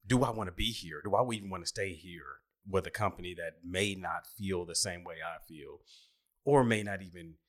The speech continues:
acknowledge, right? I think that's a lot, what a lot of people have been kind of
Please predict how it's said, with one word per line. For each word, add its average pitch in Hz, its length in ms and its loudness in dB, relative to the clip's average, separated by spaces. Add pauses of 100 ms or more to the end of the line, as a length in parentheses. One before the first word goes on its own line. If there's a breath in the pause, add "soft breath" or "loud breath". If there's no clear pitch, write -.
(200)
acknowledge, 85 760 0
right? 87 220 -2
I 85 60 -8
think 120 220 0
that's - 160 -6
a 82 40 -8
lot, 82 300 -6
what 90 100 -4
a 80 60 -10
lot 98 220 -4
of - 80 -8
people 85 280 -8
have 85 260 -2
been 85 360 -10
kind 87 280 -6
of 82 120 -6